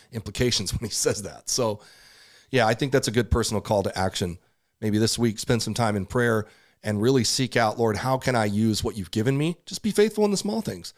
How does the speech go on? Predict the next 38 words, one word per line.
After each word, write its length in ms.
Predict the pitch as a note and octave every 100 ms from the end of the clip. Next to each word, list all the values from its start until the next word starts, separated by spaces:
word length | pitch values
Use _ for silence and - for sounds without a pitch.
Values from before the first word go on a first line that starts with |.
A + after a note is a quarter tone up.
| _ _
Maybe 260 | B2+ D3+ D3+
it's 140 | B2+
work. 320 | A2 D3+ F3+
Maybe 320 | A#2 A#2 B2+ A#2+
it's, 200 | - A2
uh, 220 | G2+ G2+
maybe 240 | A2 A2+ A#2
you're 200 | G#2+ G#2
in 140 | A2+
the 60 | G2
ministry. 500 | A2 C3+ - D3+ D#3 - - - -
Wherever 340 | A2+ B2+ D3 E3
you 240 | D3+ C3+
are, 200 | B2+ A2+
how 180 | G2+ C#3
can 200 | C#3+ C3
you 200 | A2+ B2+
make 240 | A#2+ A#2+
an 80 | G#2
impact? 560 | A2 A2+ G#2 F2 - - _ _ _
Oftentimes, 560 | - F3 F3 B2+ B2 A2
that's 220 | A2+ -
just 180 | C3 -
by 340 | B2 A#2 A2+ - _ _ _
not 320 | - E2 G#2+
being 220 | - C#3 C#3
ashamed. 420 | - F3+ C#3+ - _ _ _
It 80 | -
starts 300 | - C#3+ D3
with 80 | C#3+
a 60 |
conversation 640 | C#3 C#3+ C#3 - D3 - F2+
and 100 | F2+
speaking 300 | - B2 G2+
truth. 380 | - B2 F#2 - _ _ _ -
And 80 | A2+
of 80 |
course, 300 | - C3+ -